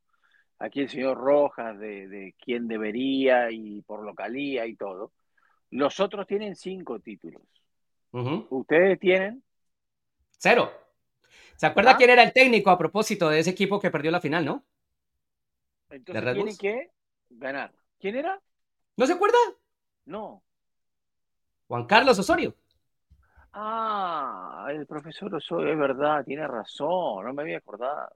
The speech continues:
Speaker 2: Claro, Juan Carlos Osorio era el técnico de ese ga-, de ese Red Bulls que llegó a la final y la perdió
Speaker 1: Sí.
Speaker 2: en, en Carson, California.
Speaker 1: Tiene razón, tiene razón.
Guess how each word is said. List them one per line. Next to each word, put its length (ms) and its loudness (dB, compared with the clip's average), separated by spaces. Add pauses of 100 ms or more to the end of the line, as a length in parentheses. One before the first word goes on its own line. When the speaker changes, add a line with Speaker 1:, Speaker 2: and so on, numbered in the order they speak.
(460)
Speaker 2:
Claro, 300 -6
Juan 160 -8
Carlos 300 -2
Osorio 280 -2
era 80 2
el 60 -4
técnico 400 -2
de 100 0
ese 220 -4
ga-, 160 0
de 120 -2
ese 140 -2
Red 220 2
Bulls 200 -6
que 80 -8
llegó 180 -4
a 40 -2
la 80 -2
final 360 -2 (580)
y 100 -8
la 160 2
perdió 420 0
Speaker 1:
Sí. 100 -2
Speaker 2:
en, 300 -4
en 160 -8
Carson, 380 0
California. 500 -8 (600)
Speaker 1:
Tiene 260 -6
razón, 600 -6
tiene 200 -6
razón. 540 -8